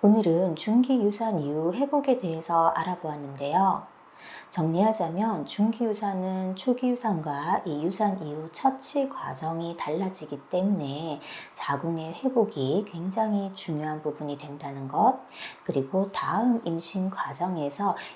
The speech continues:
유산이 반복될 수 있기 때문에 유산을 방지하는 치료들이 병행되어야 한다는 것입니다.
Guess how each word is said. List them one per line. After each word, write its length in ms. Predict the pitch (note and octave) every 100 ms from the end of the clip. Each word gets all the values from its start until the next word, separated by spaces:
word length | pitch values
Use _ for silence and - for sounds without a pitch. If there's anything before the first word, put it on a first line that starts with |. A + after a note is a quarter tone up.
| -
유산이 680 | F#3 F#3+ G3+ F#3 F3+ F#3 F#3
반복될 520 | - C3+ C#3 C#3 F3+
수 200 | F3 -
있기 300 | D#3 - D3
때문에 480 | D3 C3+ C#3 G3 G3+ - - F#3
유산을 460 | F3+ G#3+ G3 F3+ -
방지하는 680 | - C3+ C3+ D#3 D#3 D#3 D#3
치료들이 760 | - - A#3+ G3 F#3 F3+ F3+
병행되어야 640 | - C3 C#3 E3+ A3+ G3+
한다는 360 | D#3+ C3+ C3+ C#3
것입니다. 760 | C3 - C#3+ C3+ C3+ C3 -